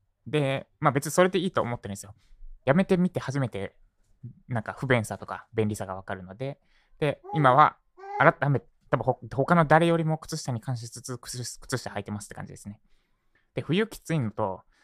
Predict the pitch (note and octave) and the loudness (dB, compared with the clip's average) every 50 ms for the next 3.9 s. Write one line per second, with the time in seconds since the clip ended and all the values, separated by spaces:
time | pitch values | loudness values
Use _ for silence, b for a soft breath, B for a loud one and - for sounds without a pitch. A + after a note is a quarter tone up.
0 | _ _ _ - F3 F3+ - G#2 F#2+ - - B2 C#3+ D#3 - A3 A#3 A3+ G#3+ A3 | _ _ _ -4 -4 -2 0 -2 -2 -2 -2 0 0 2 2 2 4 4 4 2
1 | G#3 - - - G3+ G3 F#3+ F3+ F#3 F3+ E3+ - - E3 F#3+ F#3+ - - - - | 2 0 -2 0 0 2 2 2 0 -2 -2 0 2 4 4 4 2 -2 -4 -6
2 | F3 - - C#3 A2 G#2 G2 F#2+ - - E3 - _ - G#2 G2 F#2+ F#2+ - _ | -4 -4 -2 -2 -2 -2 -4 -8 -8 -8 -10 -8 _ -6 -6 -4 -4 -6 -10 _
3 | b b b b b b b _ - - C3+ C#3 - - A2+ G#2 G#2+ D3 | b b b b b b b _ -8 -6 -6 -6 -6 -8 -10 -12 -14 -16